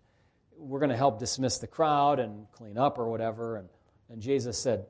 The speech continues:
"Get in the boat." Orders from headquarters, okay? "Get into the boat." And they had to get into the boat and go.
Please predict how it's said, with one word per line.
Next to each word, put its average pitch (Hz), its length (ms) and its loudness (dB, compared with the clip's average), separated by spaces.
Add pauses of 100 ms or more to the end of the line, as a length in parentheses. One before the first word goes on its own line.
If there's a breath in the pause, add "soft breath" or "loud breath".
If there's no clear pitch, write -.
(920)
"Get 120 120 4
in 110 80 2
the 104 60 0
boat." 104 320 0 (1300)
Orders 160 400 12
from 139 120 -2
headquarters, 120 720 2 (560)
okay? 131 320 -2 (260)
"Get 156 160 10
into 139 200 4
the 135 80 8
boat." 147 420 10 (720)
And 117 380 -2
they 117 140 4
had 127 160 2
to 127 60 0
get 123 160 2
into 120 180 0
the 113 80 -4
boat 131 440 6
and 107 320 -8
go. 117 380 4